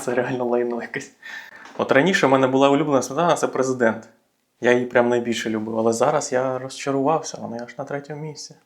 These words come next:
Я прям Президент раніше, ну, купляв найчастіше. Не знаю, може, це зберігалось в А Т Б, вона погана, вона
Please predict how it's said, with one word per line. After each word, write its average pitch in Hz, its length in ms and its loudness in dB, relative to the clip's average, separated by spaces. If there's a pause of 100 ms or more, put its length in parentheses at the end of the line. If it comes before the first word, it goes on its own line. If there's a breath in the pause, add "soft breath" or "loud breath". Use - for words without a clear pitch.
(640)
Я 123 120 6
прям 127 260 0
Президент 131 460 2
раніше, 127 360 -6
ну, 117 260 -8
купляв 120 360 -2
найчастіше. - 600 -16 (280)
Не 113 120 -10
знаю, 117 260 -6
може, 120 240 0
це 120 360 -2 (640 soft breath)
зберігалось 123 640 2
в - 40 4
А - 20 4
Т 123 120 0
Б, 143 160 2
вона 120 220 -2
погана, 113 400 -10
вона 113 160 -12